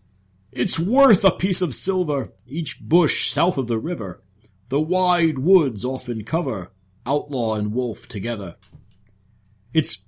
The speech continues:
really an outlaw story motif, with the reference to the greenwood for outlaws to hide in and so forth. Uh, but I'm mainly including it because it deserves recognition as a slightly clever response to Scuta's taunt.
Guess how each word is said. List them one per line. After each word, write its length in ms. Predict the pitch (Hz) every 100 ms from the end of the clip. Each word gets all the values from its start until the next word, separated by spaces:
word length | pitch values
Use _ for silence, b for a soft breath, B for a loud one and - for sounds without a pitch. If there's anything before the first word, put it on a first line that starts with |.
| -
really 400 | 175 254 202 160
an 80 |
outlaw 300 | 135 127 127
story 280 | 113 123 113
motif, 480 | 104 98 120 98 -
with 140 | 95
the 220 | - 110 107
reference 400 | 147 143 147 -
to 60 |
the 80 | 131
greenwood 600 | 113 131 135 127 127 113
for 120 | 117
outlaws 340 | 107 104 104 101
to 80 | 110
hide 260 | 110 113
in 100 | 95 87
and 120 | 85
so 180 | 120 110
forth. 220 | 95 - _ b b b b -
Uh, 180 | 107
but 160 | 107 170
I'm 160 | 208 247
mainly 280 | 226 180 165
including 340 | 147 156 143
it 80 | 139
because 180 | - 117
it 40 |
deserves 320 | 120 120 135
recognition 560 | 123 120 120 160 - 120
as 160 | 120 117
a 80 |
slightly 640 | 120 - 262 302 330 247 180
clever 300 | 160 135 120
response 560 | 117 107 - 110 107 -
to 100 | -
Scuta's 400 | 107 123 98 95
taunt. 380 | - 123 -